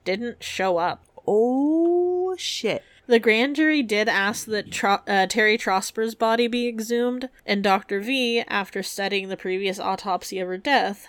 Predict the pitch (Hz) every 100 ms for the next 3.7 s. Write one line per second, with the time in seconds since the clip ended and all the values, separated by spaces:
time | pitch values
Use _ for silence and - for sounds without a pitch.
0 | - - - 208 208 208 208 202 208 214
1 | 208 220 330 - 233 254 262 - 226 -
2 | 220 220 202 185 - 254 294 - - -
3 | 208 190 180 156 202 -